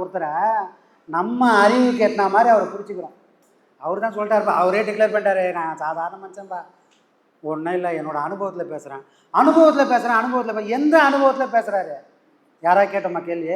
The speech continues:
சாமி, வார்த்தைக்கு வார்த்தை நீங்க "அனுபவத்துல பேசுறேன், அனுபவத்துல பேசுறேன்னு." எங்க தாத்தா கூட வயசாயிடுச்சு, அவருக்கும் நூறு வயசு இருக்கும், எவ்வளோ அனுபவம் இருக்கும், ஆனா அவர்லாம் பேச மாட்டாரு. அவர் எவ்வளோ நல்லது கெட்டதெல்லாம் கடந்து வந்திருப்பாரு,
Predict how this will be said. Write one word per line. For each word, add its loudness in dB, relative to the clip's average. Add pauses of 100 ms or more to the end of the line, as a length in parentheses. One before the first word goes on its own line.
(320)
சாமி, -4 (120)
வார்த்தைக்கு 0
வார்த்தை 2
நீங்க -4
"அனுபவத்துல -2
பேசுறேன், -4
அனுபவத்துல -8
பேசுறேன்னு." -14 (280)
எங்க 0
தாத்தா 4
கூட 2
வயசாயிடுச்சு, -2 (500)
அவருக்கும் -2
நூறு -4
வயசு -2
இருக்கும், -4 (320)
எவ்வளோ 6
அனுபவம் 4
இருக்கும், 0 (220)
ஆனா 2
அவர்லாம் 2
பேச 0
மாட்டாரு. 2 (1300)
அவர் 6
எவ்வளோ 10
நல்லது 6
கெட்டதெல்லாம் 4
கடந்து 2
வந்திருப்பாரு, 2